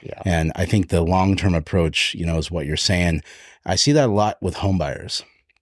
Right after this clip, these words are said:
Speaker 2: A lot of home buyers in the last few years, they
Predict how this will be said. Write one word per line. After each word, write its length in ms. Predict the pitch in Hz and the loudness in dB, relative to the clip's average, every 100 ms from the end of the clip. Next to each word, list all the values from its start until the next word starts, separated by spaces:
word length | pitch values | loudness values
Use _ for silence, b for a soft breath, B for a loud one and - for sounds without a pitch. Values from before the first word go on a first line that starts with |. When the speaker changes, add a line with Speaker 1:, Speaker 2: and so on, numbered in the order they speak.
| _ _ _ _ _ - 90 | _ _ _ _ _ -10 -2
Speaker 2:
A 60 | |
lot 240 | 90 92 107 | 2 2 2
of 80 | |
home 180 | 95 107 | 2 2
buyers 480 | 101 92 90 90 - b b b b b _ - | 4 2 2 0 -4 b b b b b _ -4
in 100 | 92 | 0
the 100 | 90 | 2
last 300 | 90 95 - | 2 0 0
few 160 | 101 98 | 2 4
years, 560 | 98 98 80 80 - - _ _ | 4 4 2 -2 -4 -8 _ _
they 340 | 78 95 90 | -2 0 2